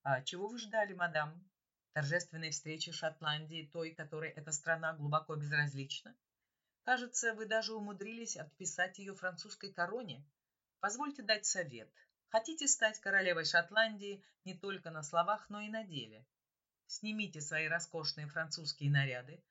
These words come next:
оденьтесь немного попроще, сядьте в седло и езжайте посмотреть хотя бы замки своей страны. Боюсь только, что вас не поймут даже лорды. Далеко не все они разговаривают по-французски, предпочитая родной язык».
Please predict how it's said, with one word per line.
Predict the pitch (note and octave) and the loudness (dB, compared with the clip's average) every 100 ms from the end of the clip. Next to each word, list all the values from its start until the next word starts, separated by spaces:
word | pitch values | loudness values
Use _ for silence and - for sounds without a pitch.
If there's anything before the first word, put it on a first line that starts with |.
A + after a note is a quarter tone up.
| _ _ | _ _
оденьтесь | - E3+ A3 B3+ C4 - | -2 0 0 -2 -4 -4
немного | A#3 A3 A3+ A3+ | -4 -4 -4 4
попроще, | A#3 A3+ F#3 E3+ - - E3+ - _ _ | 4 4 -4 0 0 0 -4 -12 _ _
сядьте | - - E3 E3 D3 | 4 8 6 4 -2
в | |
седло | - C#3+ D3 F#3 A#3 - _ | -2 -2 -2 -2 -4 -8 _
и | F3 | -6
езжайте | F3 D3 F3 G3+ - | 4 4 4 2 -6
посмотреть | - - F#3+ F#3 F#3 - | -10 -4 -2 -2 -4 0
хотя | D#3+ E3 | 0 0
бы | D#3+ | -2
замки | E3 E3+ C#3+ C3 C#3 | 4 8 8 6 -2
своей | - B2+ B2+ | 0 -2 2
страны. | - C3+ C3 C3 C#3+ _ _ _ _ _ - | 2 4 0 0 -12 _ _ _ _ _ 0
Боюсь | G#3+ A#3 A3 | 0 0 -8
только, | - G3+ G3 | -6 -8 -6
что | F#3+ - D#3 | -6 -4 0
вас | E3+ E3+ | 0 0
не | F3 | -4
поймут | E3 E3 E3+ E3 - | -4 -4 -4 -8 -10
даже | C#3+ D3+ D3 | -8 -6 -6
лорды. | F3 G3 C#3+ - A#2 _ _ - | -4 -4 -6 -8 -14 _ _ -4
Далеко | D3+ D3 E3 | -2 -2 -8
не | D#3+ | -6
все | D#3 - A#3 | -2 -2 -2
они | E3+ D3 | 0 2
разговаривают | D3+ C#3+ D#3 D#3 D3 C#3+ C#3+ | 2 2 2 2 2 0 0
по-французски, | D3+ D#3 D#3+ D3 C#3+ - C#3 C#3 _ - | -4 -4 -4 -6 -6 -6 -8 -14 _ -14
предпочитая | D3 - C#3+ F3 F#3 G#3 F#3+ | -14 -8 -2 -2 0 0 2
родной | E3 C#3+ C#3+ | 0 4 4
язык». | C#3 D#3 D3 | 4 -2 -10